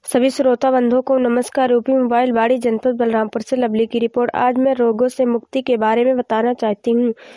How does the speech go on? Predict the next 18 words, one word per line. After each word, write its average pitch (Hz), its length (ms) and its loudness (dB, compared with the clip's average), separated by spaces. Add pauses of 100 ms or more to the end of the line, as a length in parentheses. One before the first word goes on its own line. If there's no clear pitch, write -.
(380)
स्वस्थ, 302 420 -2 (280)
स्वास्थ्य 254 460 -2
का 277 200 0
सबसे 269 560 0
बड़ा 247 300 2
लक्षण 247 460 0
रोग, 226 400 0 (420)
रोगों 240 420 2
से 269 220 0
मुक्ति 254 580 -2
है, 226 300 0
क्योंकि 247 560 0
रोगग्रस्त 240 840 0
रहने 233 540 2
से 262 360 0 (340)
व्यक्ति 262 380 0
उत्तम 269 520 -2
स्वास्थ्य 247 540 -2